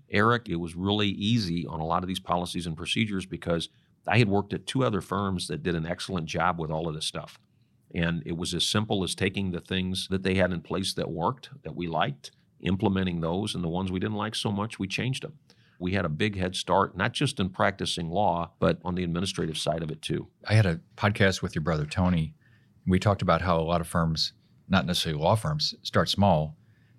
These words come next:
Speaker 2: and they don't get the policies clear on the, on the ground floor because they, they think they're gonna be small and then success happens. And all of a sudden, you know, a firm that had two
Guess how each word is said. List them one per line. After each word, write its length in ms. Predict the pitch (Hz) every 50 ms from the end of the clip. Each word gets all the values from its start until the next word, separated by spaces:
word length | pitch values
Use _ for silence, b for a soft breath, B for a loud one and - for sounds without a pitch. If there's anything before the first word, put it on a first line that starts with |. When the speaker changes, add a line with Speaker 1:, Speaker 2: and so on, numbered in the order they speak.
| b b _ - _
Speaker 2:
and 160 | - 87 85 82
they 60 | 87
don't 180 | 87 92 92
get 180 | 87 - - -
the 200 | - 80 76 78 -
policies 440 | - 95 87 85 87 - 87 80 78
clear 300 | - - - 87 85 85
on 120 | 80 76
the, 120 | 76 76 71 - _ _ _ -
on 80 | 82
the 80 | 80 78
ground 260 | 76 82 78 76 76
floor 440 | - - 85 82 82 76 71 69 - b b b b b b b b b - - _ -
because 280 | - 107 98 90 90 -
they, 180 | 113 104 104 - -
they 80 | 104
think 180 | 104 - 117 104
they're 80 | 101 92
gonna 220 | 95 90 82 87 - - _ -
be 100 | 98 87
small 340 | - - - 135 139 120 92
and 80 | 87
then 80 | 98 95
success 460 | 92 - 95 92 - - 135 131 -
happens. 480 | - 78 76 - - 71 76 - - - _ - - - - - - -
And 100 | - 87
all 60 | 92
of 80 | 92 92
a 20 |
sudden, 460 | - 107 98 101 95 95 92 87 85 85
you 160 | 76 92 92
know, 160 | 90 87 85
a 60 | 82
firm 260 | - - 98 95 95
that 140 | 95 87 82
had 140 | 87 87 85
two 280 | - - 101 90 85